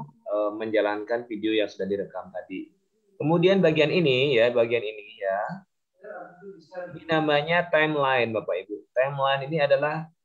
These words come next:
barisan, barisan waktu yang digunakan untuk melihat setiap,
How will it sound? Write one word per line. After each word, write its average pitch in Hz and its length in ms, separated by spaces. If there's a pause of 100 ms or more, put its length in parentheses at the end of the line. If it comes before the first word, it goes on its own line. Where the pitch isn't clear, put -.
(180)
barisan, 135 640 (1300)
barisan 143 480
waktu 156 480
yang 156 240
digunakan 127 880
untuk 160 640
melihat 131 400
setiap, - 720